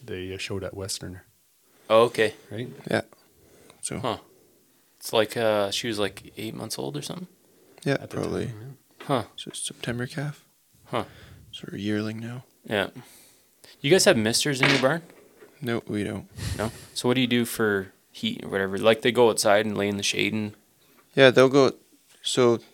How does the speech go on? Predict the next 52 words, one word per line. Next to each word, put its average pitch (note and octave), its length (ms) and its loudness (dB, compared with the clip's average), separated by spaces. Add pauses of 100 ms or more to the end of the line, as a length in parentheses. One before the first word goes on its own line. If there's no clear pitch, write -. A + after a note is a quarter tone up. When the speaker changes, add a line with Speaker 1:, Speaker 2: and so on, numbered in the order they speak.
(100)
Speaker 3:
yeah, A2+ 340 4
pretty C3 180 4
much B2 200 4
all A2+ 160 10
night, A2+ 260 8
all A2 160 10
the A2+ 80 2
cows G#2 400 4
are G2 220 2
outside G#2+ 600 4 (160)
Speaker 2:
Oh, G#2 80 2
Speaker 3:
in, G#2 140 4
Speaker 2:
yeah. G2+ 60 0
Speaker 3:
like, G2 200 -2
the F#2 260 -2 (560)
exercise G#2 680 -2
run, G#2+ 180 0
I G#2 60 -2
guess G#2+ 240 -4
you - 60 -10
call G#2 200 -4
it. G2 40 0
It's - 120 0
not A2 140 0
really F#2+ 180 0
a - 40 -8
pasture - 520 -6
'cause G2+ 180 -6
there's F#2+ 180 -4
not G2 200 -4
grass, F2 400 -4
but - 200 -6 (280)
Speaker 2:
Yeah. - 220 -2 (580)
Speaker 3:
yeah, - 160 0
so - 160 0
they G#2 80 6
go G#2+ 140 8
outside A2+ 360 10
at G#2 140 6
night, A2 420 2
and A#2 140 -4
then G#2 160 2
that, G#2 240 -2 (800)
and A2+ 80 -4
then G2 280 -4
the G2 100 -4
fans A2 340 4
keep A#2 220 2
going G#2+ 260 4
in G#2 100 2
the G#2+ 60 0
barn, A#2 520 2